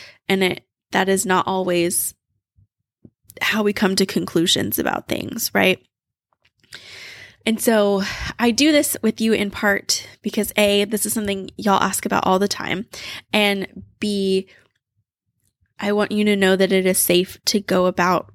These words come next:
rewiring beliefs, even if it doesn't originate through an,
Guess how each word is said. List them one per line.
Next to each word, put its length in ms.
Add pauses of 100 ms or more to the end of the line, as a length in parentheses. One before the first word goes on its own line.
(240)
rewiring 920 (160)
beliefs, 720
even 240
if 180
it 240 (220)
doesn't 420
originate 840 (280)
through 160
an, 160